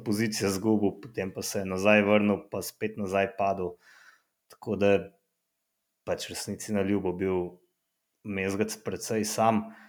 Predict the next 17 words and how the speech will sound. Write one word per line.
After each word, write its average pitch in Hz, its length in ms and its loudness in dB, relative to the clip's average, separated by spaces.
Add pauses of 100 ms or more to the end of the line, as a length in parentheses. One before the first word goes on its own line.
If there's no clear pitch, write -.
(680)
in 101 200 -4
je 101 100 2
moral 107 460 6 (1700)
pač - 320 0
upati, 110 360 2
da 104 120 0
se 110 160 -2
bo 101 180 0
znašel 104 600 6
na 98 120 2
koncu 107 460 2
na 95 60 -2
kolesu 98 580 -2 (600)
nekomu, 90 500 -6
ki 98 100 -6
je 90 100 0
res, 92 220 0